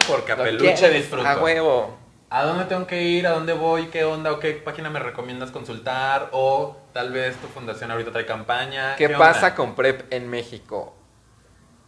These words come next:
Speaker 2: Eh, tú puedes, eh, tomar prep, eh, de manera...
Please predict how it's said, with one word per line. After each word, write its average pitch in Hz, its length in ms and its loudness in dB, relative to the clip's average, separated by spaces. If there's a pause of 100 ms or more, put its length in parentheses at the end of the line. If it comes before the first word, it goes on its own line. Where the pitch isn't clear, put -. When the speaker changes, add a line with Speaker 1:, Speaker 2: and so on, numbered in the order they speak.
(120)
Speaker 2:
Eh, 127 320 2
tú 170 120 -4
puedes, 180 240 2 (180)
eh, 123 240 2
tomar 131 380 -2
prep, 139 360 0 (440)
eh, 120 280 0
de 113 80 0
manera... 135 640 4